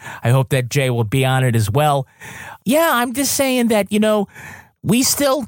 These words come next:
continue to have these debates about can you separate the art from the artist? And that kind of dr-, addresses this. I think that w-, whatever you think about Michael Jackson before the podcast, y-,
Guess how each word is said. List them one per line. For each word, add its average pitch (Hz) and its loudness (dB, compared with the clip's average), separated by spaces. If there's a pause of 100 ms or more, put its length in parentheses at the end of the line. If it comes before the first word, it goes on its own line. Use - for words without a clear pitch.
continue 233 2
to 190 2
have 180 -2
these 160 2
debates 160 0
about 135 -2
can 156 2
you 143 4
separate 139 -2
the 131 -2
art 143 -2
from 135 0
the 120 0
artist? 117 0 (400)
And 160 0
that 196 -4
kind 208 -2
of 147 -2
dr-, 135 -6
addresses 143 0
this. 120 0 (460)
I 151 -2
think 165 0
that 147 2
w-, 82 -6
whatever 170 0
you 165 2
think 156 0
about 143 0
Michael 135 0
Jackson 131 0
before 151 0
the 147 0
podcast, 131 -2
y-, 101 -8